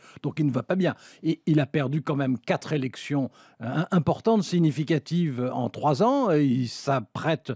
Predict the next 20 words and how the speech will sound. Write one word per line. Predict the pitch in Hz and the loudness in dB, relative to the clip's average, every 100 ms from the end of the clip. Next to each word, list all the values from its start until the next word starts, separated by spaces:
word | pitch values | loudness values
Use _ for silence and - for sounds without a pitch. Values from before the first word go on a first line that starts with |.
| - - - | -10 -20 -10
à | 127 131 | -6 -4
se | 120 147 131 | -4 -2 -2
présenter, | 117 - 143 151 139 160 160 147 | -4 -2 0 0 0 2 2 2
euh, | 135 135 | 0 -2
aux | 131 | -6
élections | 139 135 - | -6 -8 -8
régionales | 117 117 147 143 127 | -6 -2 -2 -2 -2
à | |
la | 117 | -6
fin | - 123 | -6 -4
de | |
l'année. | 147 220 | 0 2
Elles | 233 147 | 2 0
seront | - 131 | -6 -10
sans | - 143 | -6 -6
doute | 135 | -4
un | 139 | -4
peu | - 131 | -4 -8
moins | 131 127 | -8 -8
mauvaises, | 143 165 190 220 | -6 0 2 0